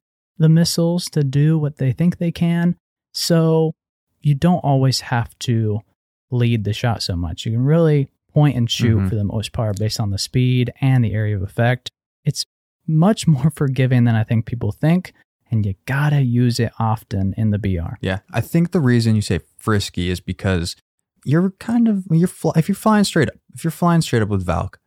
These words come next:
Speaker 2: you're gonna be pretty vulnerable. You're loud, you slow, but then when you activate, start to activate the tactical,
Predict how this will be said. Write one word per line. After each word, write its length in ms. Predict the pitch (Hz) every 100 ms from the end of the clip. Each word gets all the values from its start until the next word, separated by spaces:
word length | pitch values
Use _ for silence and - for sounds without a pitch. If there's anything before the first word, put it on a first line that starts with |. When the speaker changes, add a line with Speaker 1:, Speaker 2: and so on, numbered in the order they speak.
| _ -
Speaker 2:
you're 140 | 139 139
gonna 200 | 156 131
be 160 | 113
pretty 280 | 107 - 110
vulnerable. 680 | 92 90 90 87 85 87 -
You're 160 | 104 101
loud, 520 | 92 90 87 90 90 - _ -
you 100 | 95
slow, 600 | - - 101 90 85 85 - _ _
but 160 | - -
then 500 | 120 127 113 98 92
when 200 | - 95
you 80 | 90
activate, 540 | 92 98 - 95 78 -
start 180 | 113 -
to 60 |
activate 300 | 90 90 -
the 60 | -
tactical, 600 | 131 131 - - 101 95